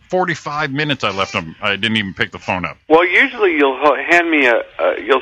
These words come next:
Speaker 2: show me a thing, little sign that says phone call.
Speaker 1: Yeah.
Speaker 2: They're usually on it, but, you know.
Speaker 1: Yeah,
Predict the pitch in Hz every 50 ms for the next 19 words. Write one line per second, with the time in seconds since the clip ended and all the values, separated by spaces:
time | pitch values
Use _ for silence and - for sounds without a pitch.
0 | - - - 165 175 170 135 117 113 - 151 156 160 147 127 98 - - 127 117
1 | 120 113 - - 139 147 151 131 113 - - 113 101 - - - 165 175 165 -
2 | - 90 73 - - - - 131 123 113 110 87 76 _ _ _ _ _ _ _
3 | _ _ - - 104 135 175 185 165 117 101 117 147 147 117 - - - - -
4 | - - - - - 117 104 82 110 98 82